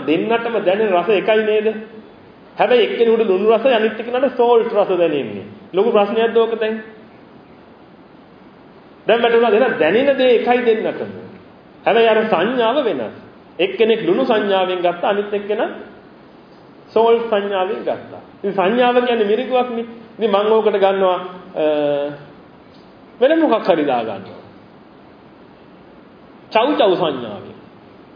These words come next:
මම කියනවා මල් ලුණු වලට කියන්නේ චව් චව්. ඉතින් මම කාටවත් කියන්න පුළුවන් බෑ, එහෙම කියන්න බෑ කියලා එහෙම කියන්න පුළුවන්. එහෙම බෑ. මන් දාගත්ත සංඥාව ඒක. ඔබට ලුණු කියනකොට දැනෙනව නේ යම. මට ඒක දැනෙන්නේ චව් චව් කිව්වහම.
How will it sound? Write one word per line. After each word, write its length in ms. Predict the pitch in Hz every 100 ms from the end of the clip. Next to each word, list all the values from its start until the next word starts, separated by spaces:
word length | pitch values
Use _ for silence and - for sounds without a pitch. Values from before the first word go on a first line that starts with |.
| - - - - - - - - - -
මම 180 | 143 190
කියනවා 280 | 202 202 262
මල් 160 | 233 233
ලුණු 200 | 226 233
වලට 180 | 240 240
කියන්නේ 240 | 285 262
චව් 200 | 247 302 302
චව්. 200 | - 110 - -
ඉතින් 160 | 208
මම 220 | 208 190
කාටවත් 320 | 185 196 208 208
කියන්න 160 | 196
පුළුවන් 160 | 196 175
බෑ, 160 | 175
එහෙම 200 | 165 175
කියන්න 180 | 170 180
බෑ 200 | 175 190
කියලා 140 | 196 196
එහෙම 120 | 202
කියන්න 200 | 220 214
පුළුවන්. 260 | 151 90 - - - - - - -
එහෙම 220 | - 277 285
බෑ. 180 | 247
මන් 200 | 151 160 185
දාගත්ත 360 | 214 233 247 220
සංඥාව 480 | 185 202 262 294 277
ඒක. 220 | 269 269 131 - - - - -
ඔබට 280 | 170 240 233
ලුණු 260 | 170 175 196
කියනකොට 460 | 208 220 214 214
දැනෙනව 380 | 220 208 220 226
නේ 160 | 233 233
යම. 180 | 233 139 113 - - - - - - - - -
මට 220 | - 165 190
ඒක 160 | 196
දැනෙන්නේ 360 | 190 180 180 175
චව් 180 | 175 165
චව් 200 | 170 147
කිව්වහම. 400 | 131 120 117 95